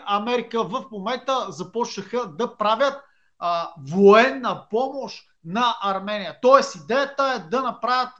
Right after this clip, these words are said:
гореща точка около Русия, друга, която да отдели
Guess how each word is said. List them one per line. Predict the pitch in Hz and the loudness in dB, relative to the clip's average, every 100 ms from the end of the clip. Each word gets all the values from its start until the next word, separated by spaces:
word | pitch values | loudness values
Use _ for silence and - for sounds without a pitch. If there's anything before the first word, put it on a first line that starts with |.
| 156 | -10
гореща | 175 190 247 233 214 - | -2 2 2 0 -8 -6
точка | 233 240 - 214 | -6 -6 -4 -2
около | 226 202 196 165 | -2 -4 -10 -10
Русия, | - 233 185 - | -8 -6 -6 -6
друга, | 151 269 302 - - _ _ | -4 2 2 2 -10 _ _
която | 185 262 254 | 2 2 0
да | 165 175 | -6 -2
отдели | 339 302 190 233 285 320 - | 0 -2 0 2 2 0 -6